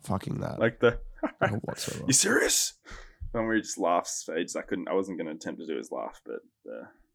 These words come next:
Speaker 1: Try it. Go.
Speaker 2: Go.
Speaker 1: Go for it.
Speaker 2: <laughs>
Speaker 1: Do his laugh.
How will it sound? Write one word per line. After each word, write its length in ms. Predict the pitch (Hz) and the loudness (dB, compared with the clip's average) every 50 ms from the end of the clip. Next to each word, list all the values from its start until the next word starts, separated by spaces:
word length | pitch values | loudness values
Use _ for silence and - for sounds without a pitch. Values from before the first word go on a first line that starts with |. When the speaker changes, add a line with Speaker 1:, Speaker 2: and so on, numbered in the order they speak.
| _ _ _ _ _ _ - | _ _ _ _ _ _ -8
Speaker 1:
Try 180 | - - - - | -4 -2 -2 -2
it. 120 | - - - - - | -2 -6 -10 -6 -2
Go. 120 | - - - | -2 0 0
Speaker 2:
Go. 300 | 123 - 82 82 82 90 - | 0 0 0 -2 -2 -2 -2
Speaker 1:
Go 80 | - 117 | -2 -2
for 140 | 117 110 - | 0 -2 -4
it. 80 | - - _ _ _ _ _ _ _ _ _ _ _ _ _ _ _ _ _ _ _ _ _ - | -4 -6 _ _ _ _ _ _ _ _ _ _ _ _ _ _ _ _ _ _ _ _ _ -4
Speaker 2:
<laughs> 60 | - - - - - - - - - - | 0 2 2 4 4 2 2 2 2 2
Speaker 1:
Do 60 | 123 | 2
his 100 | 120 110 | 2 2
laugh. 260 | 110 110 113 110 117 | 2 2 0 0 -4